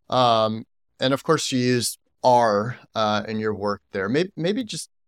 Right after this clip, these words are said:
uh, I'm curious, can you give an example of, like, a project you've worked on recently and, and how R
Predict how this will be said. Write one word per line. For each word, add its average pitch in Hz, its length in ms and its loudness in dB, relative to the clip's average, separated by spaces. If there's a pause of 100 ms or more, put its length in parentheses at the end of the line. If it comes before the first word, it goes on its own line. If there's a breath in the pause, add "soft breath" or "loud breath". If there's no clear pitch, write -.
(240)
uh, 123 200 0
I'm 120 160 -2
curious, 135 340 -2
can 117 140 -10
you 110 80 -8
give 107 160 -4
an 104 100 -4
example 95 460 -6
of, 95 80 -8
like, 95 100 -6
a 101 60 -8
project 95 420 -8
you've 98 140 -12
worked 98 260 -8
on 92 400 -6
recently 117 580 -4
and, 98 300 -4
and 95 180 -10
how 98 220 -4
R 92 400 -4